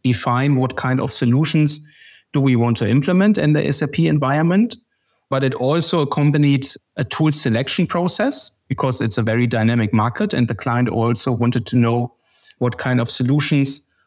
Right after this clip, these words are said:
are beside S A P are on the market. But at the end, our, let's say, selection process ended in the sustainability control tower as the holistic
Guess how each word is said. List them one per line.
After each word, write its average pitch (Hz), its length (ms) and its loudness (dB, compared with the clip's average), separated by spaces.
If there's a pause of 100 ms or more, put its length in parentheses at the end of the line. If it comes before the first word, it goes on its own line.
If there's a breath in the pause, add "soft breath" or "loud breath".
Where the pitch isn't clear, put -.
(160)
are 123 360 -2 (140)
beside 139 400 0
S 117 200 0
A 117 80 -2
P - 180 0
are 107 140 2
on 117 140 4
the 117 40 4
market. 127 560 0 (140)
But 127 180 -2
at 127 160 -2
the 123 160 2
end, 147 400 2 (140)
our, 123 240 2 (120)
let's 123 320 0
say, 123 340 0
selection 120 440 0
process 123 500 -2
ended 127 280 2
in 123 160 4
the 117 80 2
sustainability 117 800 0
control 117 340 0
tower 147 540 0
as 120 320 -4 (480 soft breath)
the 110 240 0 (120)
holistic 131 760 0